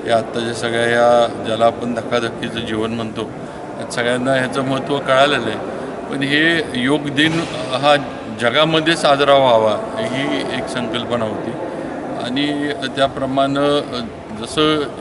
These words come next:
शेवटी कसं आहे, सण जे येतात ते एकच दिवस असतो. आपण रोज काय सण कुठेही साजरे करत बसत नाही.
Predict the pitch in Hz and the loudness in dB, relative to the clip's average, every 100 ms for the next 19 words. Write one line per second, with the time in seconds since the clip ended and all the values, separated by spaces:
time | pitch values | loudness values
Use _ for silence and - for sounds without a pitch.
0 | 120 131 131 147 143 147 139 - - - | -6 -4 0 2 2 2 0 -2 -8 -10
1 | - - - - - 139 147 151 151 147 | -10 -10 -10 -10 -4 4 4 6 4 4
2 | 147 147 143 139 147 143 151 151 156 131 | 4 4 2 2 0 2 2 4 4 0
3 | 131 135 147 151 156 143 131 117 107 - | -6 0 -2 0 0 2 0 0 -4 0
4 | 113 113 123 127 110 120 127 - 135 139 | 0 0 -4 -4 -4 -4 -4 -2 0 0
5 | 139 127 123 131 131 131 127 123 135 135 | 0 -6 -6 -4 -4 -4 -4 -4 -2 0
6 | 135 - 127 117 120 120 120 123 117 113 | -2 -6 -2 -2 0 -4 -4 -6 -6 -6
7 | - 107 104 | -6 -8 -6